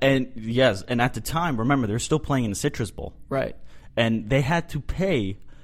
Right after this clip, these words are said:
Speaker 1: according to stadium lease agreement, the team paid all the ex-, operating expenses of fifteen thousand dollars per game and had to split concessions and parking revenue with the city of Orlando.
Speaker 2: And now they keep it all for themselves.
Speaker 1: Now they keep it all to themselves.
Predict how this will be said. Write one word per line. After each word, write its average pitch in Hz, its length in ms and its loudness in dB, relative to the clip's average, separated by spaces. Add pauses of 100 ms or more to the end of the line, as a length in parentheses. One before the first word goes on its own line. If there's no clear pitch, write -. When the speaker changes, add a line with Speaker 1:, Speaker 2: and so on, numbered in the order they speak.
(100)
Speaker 1:
according 165 380 0
to 135 200 -6 (120)
stadium 143 540 -4
lease 143 360 -6 (140)
agreement, 92 460 -6
the 98 60 -10
team 139 260 -2
paid 131 260 -4
all 113 180 2
the 143 120 -2
ex-, - 220 -6
operating 123 520 0
expenses 101 480 -6
of 90 100 -8
fifteen 135 480 -6
thousand 110 400 -6
dollars 95 300 -4
per 101 180 -6
game 78 300 -8 (260)
and 104 100 -6
had 110 120 -4
to 101 80 -6
split - 380 -4
concessions 123 680 -4
and 104 140 -6
parking 110 440 -4 (140)
revenue 104 380 -4
with 95 160 -10
the - 80 -12
city 98 260 -6
of 90 100 -6
Orlando. 80 500 -8
Speaker 2:
And 135 120 -6
now 139 140 -2
they 143 100 -2
keep 139 300 -8
it 131 60 -8
all 127 180 -4
for - 80 -8
themselves. 135 220 -6
Speaker 1:
Now 131 180 8
they 135 100 2
keep 131 220 -4
it 120 80 2
all 110 160 4
to - 100 -12
themselves. - 560 -10